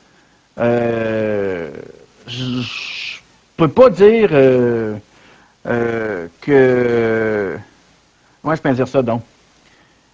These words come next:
On n'a pas de preuves. C'est juste du oui-dire, mais il peut y avoir de la vérité comme ça peut être fake.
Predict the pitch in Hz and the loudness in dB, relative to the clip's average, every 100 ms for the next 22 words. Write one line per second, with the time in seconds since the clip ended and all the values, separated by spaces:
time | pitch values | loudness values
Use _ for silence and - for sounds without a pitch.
0 | _ _ _ _ 175 202 214 269 262 170 | _ _ _ _ 4 4 4 2 2 4
1 | 165 208 226 131 - _ - _ _ _ | 6 6 4 -6 -20 _ -20 _ _ _
2 | _ _ _ _ _ - 160 233 175 175 | _ _ _ _ _ -6 0 0 0 2
3 | 170 160 131 175 240 214 135 120 139 185 | 4 4 4 2 2 -2 -6 -6 2 4
4 | 180 269 208 165 156 135 214 185 139 147 | 6 6 4 2 0 0 -2 -2 -4 -4
5 | 156 127 - 143 113 - | -2 -4 -2 -2 -2 -8